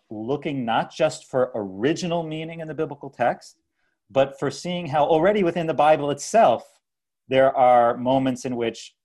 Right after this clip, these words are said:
earlier biblical texts are getting read and reread. And then certainly beyond the Bible, uh, this process continues. That move is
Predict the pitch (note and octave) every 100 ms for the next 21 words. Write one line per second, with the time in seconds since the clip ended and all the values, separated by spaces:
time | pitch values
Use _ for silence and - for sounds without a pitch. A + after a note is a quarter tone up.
0 | _ C3+ C3 C3 B2 A#2+ A#2+ A#2+ G#2 A#2+
1 | A2+ - - - A2 G2+ A2+ A2 G#2+ G#2
2 | G#2 G2+ G2 - G#2+ G2 G2+ F#2 F#2+ G2
3 | B2+ B2+ C3 D3 D3 C#3 A#2+ A#2 G#2+ A#2+
4 | B2+ B2+ G#2 G2+ F#2+ F#2 F#2 F#2 _ _
5 | - G#2 G#2 G#2+ A2 - G2+ G#2 - -
6 | F2+ F#3+ G#3 G2 F2 _ _ _ _ _
7 | _ _ _ G#2+ D#3+ A3 - - B2 A#2+
8 | E3 B3+ D3 B2+ D3+ _ - D3+ F3+ F3+